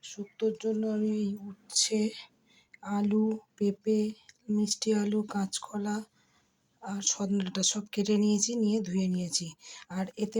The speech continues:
মশলা দিয়েছি পোস্ত, সর্ষে, রাঁধুনি আর আদা বাটা আমি একসাথে পেস্ট করে নিয়েছি।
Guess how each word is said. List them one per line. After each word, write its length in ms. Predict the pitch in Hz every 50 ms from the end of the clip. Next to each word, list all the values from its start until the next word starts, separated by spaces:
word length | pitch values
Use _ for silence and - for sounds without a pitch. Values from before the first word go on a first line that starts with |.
| 214 202
মশলা 300 | 196 190 - - 220 214 202 202
দিয়েছি 280 | 214 214 208 - - 233 220 - -
পোস্ত, 360 | - 202 190 - - - - - 214 202 202 -
সর্ষে, 420 | - 202 196 196 - - - 214 214 208 196
রাঁধুনি 460 | 190 190 185 190 185 214 226 254 277 320 - - - - - - _ - -
আর 180 | 185 180 180 185 - 180 180 180
আদা 200 | 175 196 220 254 285 262 202
বাটা 240 | 190 175 - - 175 170
আমি 140 | 175 185 185 180 175
একসাথে 340 | 165 - - 208 196 - 403 403 -
পেস্ট 220 | 196 185 - - - -
করে 180 | - 165 165 160 151
নিয়েছি। 340 | 151 151 147 143 - - 160